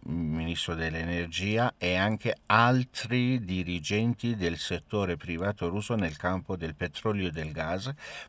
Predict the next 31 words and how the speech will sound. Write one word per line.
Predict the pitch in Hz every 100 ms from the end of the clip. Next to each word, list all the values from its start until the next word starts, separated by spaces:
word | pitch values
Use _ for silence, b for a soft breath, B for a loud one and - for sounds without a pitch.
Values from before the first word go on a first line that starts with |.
| -
per | 117 120 -
sviluppare | 82 82 98 101 98 92 - 131 110 90
la | 87 82
cooperazione | - 92 87 95 92 - 113 110 92
congiunta | - 95 92 104 123 135 127 120 -
Iran-Russia. | 110 117 120 117 120 127 139 _ - 151 80 - - 65 - B B B B B B B B B - -
Eh, | 101 101 98 98 85
entrambi | 101 101 117 123 120
i | 120
paesi | - 117 127 120 104
sono | - 117 107
due | 110 113 107 101
importanti | 98 98 95 101 98 - 127 131 98 - 87
attori | 82 80 - 135 110 82 76
sia | - 123 110
sul | 95 80
campo | 110 104 90
energetico | 85 85 101 101 92 - 85
regionale | 85 80 87 90 107 82
che | 82
mondiale, | 80 80 76 80 92 80
ha | 73 73
tenuto | 87 87 92 80
a |
precisare | 76 78 73 80 76 95 78
ancora | 71 - 87 80 76
oggi, | 73 - 87
che | 73
poi | 87 87
ha | 71
affermato: | - 78 73 107 113 117